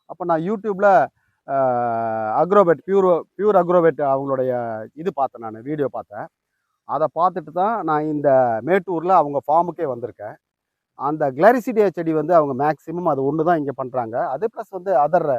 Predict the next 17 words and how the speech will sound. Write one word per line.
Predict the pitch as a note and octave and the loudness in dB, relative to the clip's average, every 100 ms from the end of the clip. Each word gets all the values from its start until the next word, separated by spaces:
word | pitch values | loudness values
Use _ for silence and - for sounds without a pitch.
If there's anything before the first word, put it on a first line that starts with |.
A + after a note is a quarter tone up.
| - _ _ - | -4 _ _ -4
அஹ், | C#3 C3 | 0 0
ஃபீடோடைய, | - A3 F#3 D#3 C#3 C3 A#2+ | 0 2 6 6 6 2 2
அனிமல் | B2+ F#3+ F3+ | 0 2 0
ஃபீடு | E3+ D#3+ | -2 -4
பண்றாங்க. | C3+ A#2+ A#2 A2 G2+ C3 F#3 _ _ _ _ | -4 -4 -6 -8 -6 -8 -8 _ _ _ _
இதை | D3+ E3+ | -4 -2
வந்து | E3 G3+ | -2 -2
கிளாரிசிடியாக்கு | E3 G#3 G#3+ A3 G#3 F3+ | 2 2 2 0 0 0
மாத்திரம் | F3 E3+ A3 G3 | -2 -6 -6 -10
ஸ்பெஷலா | - F3 G#3+ G#3 | -8 -6 2 2
பண்றாங்க. | D#3 B2 B2+ G#2+ A2 D3+ _ _ _ | 0 -2 -2 -2 -6 -8 _ _ _
இப்ப | - C#3+ | -10 -2
நான் | C#3+ | 0
உள்ள | D3+ G3+ | 2 4
அந்த | F#3 D#3 | 4 2
பின்னாடி | F#3+ G#3+ | 2 4
இருக்கிற | F#3 E3+ | 4 4